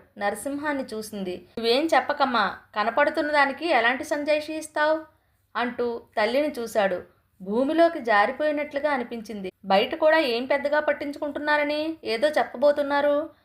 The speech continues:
ఎప్పుడూ ఎవరితోనో మాట్లాడుతూ ఉంటారట. నాకేం తెలియనట్లుగా ఉన్నాను. నాకు ఈ సంగతి ఎప్పుడో తెలుసు. రాయిలా ఉండిపోయింది. నేను నరసింహంతో చెప్తూనే ఉన్నాను,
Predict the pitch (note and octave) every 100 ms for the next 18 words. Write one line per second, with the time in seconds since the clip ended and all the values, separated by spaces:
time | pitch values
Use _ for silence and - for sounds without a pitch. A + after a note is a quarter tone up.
0 | _ - G#3 - D#4 F4+ D4+ C4 C4 D#4+
1 | E4 D#4 A3+ A3+ C#4+ D4 D4+ D#4 C4 C4+
2 | B3+ A3+ F#3+ F3 - _ - G3 G3+ G3+
3 | A3 C#4 A3 B3+ C4+ C#4 C#4+ D#4+ D4 C#4
4 | C4+ F#3 - _ _ G3 G#3+ A#3 A#3 G3
5 | A3+ C4 C#4+ C4+ A3 C#4+ D#4 B3+ A3 F#3+
6 | F3 _ _ _ - F3+ F3+ G#3 C#4 D#4+
7 | D#4+ C4+ A#3+ A#3+ A#3 A3 F#3+ F#3 - _
8 | _ _ G#3+ A#3 A#3+ G#3+ F#3+ - C#4+ D#4
9 | D#4+ D#4 B3 A#3+ D4 D4 C#4 A#3+ G#3 F#3